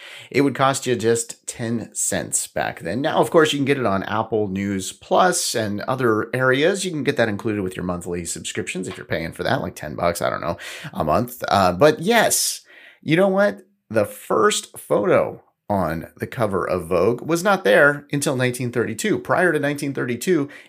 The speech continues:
it was just all illustrations on the cover. Now, each magazine contains about four hundred images on average in each <laughs> magazine. That is a lot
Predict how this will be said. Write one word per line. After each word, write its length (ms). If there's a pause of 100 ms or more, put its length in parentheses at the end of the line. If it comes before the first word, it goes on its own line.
it 100
was 120
just 220
all 260
illustrations 1080
on 180
the 80
cover. 340
Now, 440 (360)
each 280
magazine 640 (140)
contains 360
about 340
four 480 (100)
hundred 500 (180)
images 560 (440)
on 200
average 640 (240)
in 300
each 440
<laughs> 40
magazine. 840 (440)
That 240
is 120
a 40
lot 440